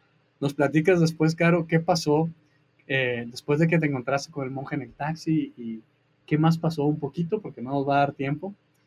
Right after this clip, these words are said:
Pero, pues, te cedo la palabra, Domingo, para que nos compartas y luego volvamos con Caro.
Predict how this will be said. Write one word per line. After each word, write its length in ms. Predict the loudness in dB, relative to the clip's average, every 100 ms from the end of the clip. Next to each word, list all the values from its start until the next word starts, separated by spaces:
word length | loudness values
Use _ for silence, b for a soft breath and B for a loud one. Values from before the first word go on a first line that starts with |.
| _ _ 0
Pero, 220 | 2 2
pues, 160 | -2
te 100 | -4
cedo 220 | 2 6 6
la 140 | 6
palabra, 340 | 4 6 8
Domingo, 400 | 8 6 4 4
para 180 | 2 -4
que 120 | -6
nos 100 | -12
compartas 540 | -12 -4 -2 0 -2 -4
y 40 |
luego 200 | 0 2
volvamos 360 | 2 -2 -4 -8
con 140 | -12
Caro. 220 | -10 -12